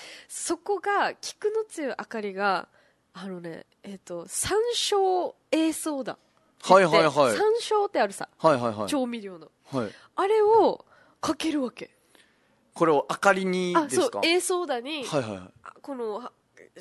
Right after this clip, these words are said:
Speaker 1: えーの、なんだっけ、山椒をこう、
Speaker 2: えー。
Speaker 1: かけて飲むんだけど、最初、「えー、どんな味？」って思うけど、めちゃくちゃ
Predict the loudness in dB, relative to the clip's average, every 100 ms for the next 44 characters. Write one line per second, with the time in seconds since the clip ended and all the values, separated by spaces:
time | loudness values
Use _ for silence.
0 | -20 _ -14 -12 -10 -10 -10 -14 -16 -12
1 | -4 -4 -4 -8 -8 -8 -8 -8 -10 _
2 | -2 2 2 4 4 4 4 2 2 2
3 | 2 0 0 -2 -4 -6 -6 -2 -2 -2
4 | -4 -8 -18 -20 -20 -14 -4 -2 2 0
5 | 0 -2 -4 -4 -6 -8 -8 -4 -2 0
6 | 0 0 0 0 0 -4 -20 -20 -20 _
7 | _ _ _ 0 6 8 6 4 6 6
8 | 4 0 0 0